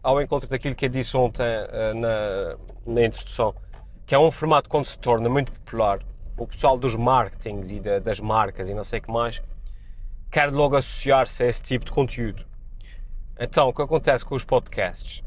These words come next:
é que a gente assiste, assistiu, está a assistir a uma coisa engraçada em que, eh, passamos de pessoas anónimas a fazer,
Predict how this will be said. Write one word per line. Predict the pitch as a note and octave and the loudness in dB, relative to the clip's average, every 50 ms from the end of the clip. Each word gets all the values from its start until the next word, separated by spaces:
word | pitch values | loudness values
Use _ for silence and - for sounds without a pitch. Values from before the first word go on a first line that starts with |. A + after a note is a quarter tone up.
| - - | -2 -2
é | A2+ A2+ | -2 -2
que | - - | 0 0
a | B2+ | 0
gente | B2 C#3 C3 C3 - | 0 0 0 0 -2
assiste, | C#3 B2 - - - E3 C#3+ A2 - - - - - - - - | -4 -4 -4 -4 -2 -2 -2 -2 -2 -6 -8 -10 -10 -12 -6 -6
assistiu, | B2 A2+ - - - - B3 B3+ G3 A2+ | -4 -4 -4 -6 -6 -4 -4 -4 -4 -4
está | - - - C3 B2+ | -6 -2 0 2 2
a | A#2+ | 2
assistir | - - - - - - D3+ D#3+ C#3 G#2+ F2 - - - - - - - - - - - - - | 2 -2 -6 -6 -4 -2 -2 0 0 -2 -4 -8 -10 -10 -8 -10 -10 -10 -10 -12 -10 -10 -8 -4
a | A#2 | 0
uma | A#2+ C#3 C#3 | 4 4 4
coisa | - - G2+ G2 A2+ A#2+ | 4 4 0 2 2 2
engraçada | B2+ C3 C3 B2+ - - C#3+ C#3+ C#3 C#3 C3+ C#3 C#3+ C#3 - | 4 4 2 2 2 4 6 6 6 6 4 0 -2 -2 -2
em | C3+ C#3 C3+ B2+ | -2 -2 -2 -2
que, | - - - - F3+ F3 D#3 B2+ G2 - - - - - - - - - - - - - - - - - - - - - - - | -4 -8 -2 2 4 6 6 4 2 0 -8 -12 -12 -12 -10 -8 -8 -8 -10 -10 -8 -8 -8 -8 -8 -10 -10 -10 -10 -8 -6 -2
eh, | B2+ B2+ C3 | 0 0 2
passamos | B2+ - - D#3+ D#3 - - G3 F#3 F3 D#3+ C#3 B2 A#2 A#2+ | 2 2 2 2 2 4 4 6 6 6 6 4 2 0 0
de | - F3+ F#3 E3+ - - - - - | 4 6 6 6 4 2 -4 -8 -8
pessoas | - - - - - - A#3 A#3 G#3+ F#3+ E3+ D3 C3+ B2 A#2+ A2+ G#2+ G2+ A#2+ | -6 -6 -6 -2 4 4 6 6 8 8 8 8 8 6 6 4 2 0 -2
anónimas | C3+ C3+ C3+ C#3+ D#3 F3 F3+ F3 E3 D#3 C#3+ C#3 C3+ C3 C3 B2+ B2 A#2 - | 0 0 2 4 6 8 8 8 8 6 4 2 2 2 4 4 4 4 4
a | C3+ C3 | 2 2
fazer, | B2 - - - C3+ B2 A#2+ B2 D3 D#3+ D#3 D3+ D3 C#3 B2 A2+ | 2 0 0 0 0 0 2 6 6 8 8 8 6 2 2 0